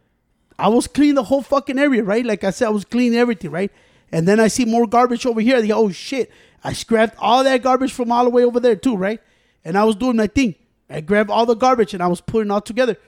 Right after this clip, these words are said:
Yes, I left it for another day and a half. Yes, I did. Porque then Isidro, when that Sunday came, Isidro told me, "Hey, wait, uh, they wanna see the night game.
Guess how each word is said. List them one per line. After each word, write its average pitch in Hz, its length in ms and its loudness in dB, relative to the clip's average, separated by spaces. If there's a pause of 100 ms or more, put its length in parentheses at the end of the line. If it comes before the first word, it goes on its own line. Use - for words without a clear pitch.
(160)
Yes, 277 260 -2
I 381 60 -2
left - 260 -6
it 180 40 -6
for 180 180 -6
another 175 240 -4
day 185 180 -6
and 165 100 -10
a 151 60 -12
half. 180 260 -10 (360)
Yes, 214 260 2
I 240 100 -2
did. 269 300 -2 (460)
Porque 185 140 0 (100)
then 233 160 2
Isidro, 262 420 -4
when 226 220 -2
that 208 180 -4
Sunday 254 240 -2
came, 294 280 -2
Isidro 240 220 -4
told 240 200 -2
me, 185 100 -6 (320)
"Hey, - 100 -4
wait, 233 340 0 (720)
uh, 180 240 -2
they 185 100 0
wanna 214 260 2
see 247 140 -2
the 190 120 0
night 208 260 0
game. 165 260 -2